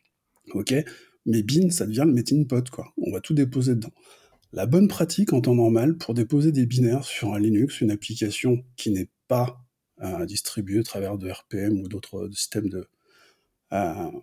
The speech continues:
distribués par la communauté, c'est de se mettre dans un dossier qui est rarement utilisé, qui s'appelle O P T, donc à la racine.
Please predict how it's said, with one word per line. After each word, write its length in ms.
distribués 400
par 140
la 80
communauté, 500
c'est 200
de 60
se 120
mettre 160
dans 160
un 40
dossier 540
qui 120
est 20
rarement 320
utilisé, 360
qui 140
s'appelle 460
O 80
P 140
T, 380
donc 180
à 80
la 80
racine. 500